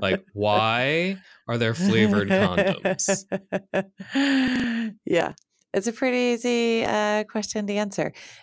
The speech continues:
Speaker 2: There's flavored condoms for oral sex. That's, that's the answer. <laughs>
Speaker 1: Right. You're supposed to put them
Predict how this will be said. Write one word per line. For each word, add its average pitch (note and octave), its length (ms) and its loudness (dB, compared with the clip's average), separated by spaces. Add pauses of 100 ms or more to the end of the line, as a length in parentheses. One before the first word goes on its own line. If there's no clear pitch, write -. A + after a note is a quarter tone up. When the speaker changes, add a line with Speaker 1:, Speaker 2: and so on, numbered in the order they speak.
Speaker 2:
There's F3 440 2
flavored E3+ 320 0
condoms G3 480 -4
for G3 160 0
oral D#3+ 260 2
sex. - 540 -8
That's, D#3+ 340 -2 (220)
that's D#3 240 -2
the D#3 140 -2
answer. - 380 -12 (140)
<laughs> F#4+ 60 2 (920)
Speaker 1:
Right. B2+ 200 0
You're B2+ 100 2
supposed D#3+ 320 2
to - 60 -6
put - 180 -2
them C3 320 2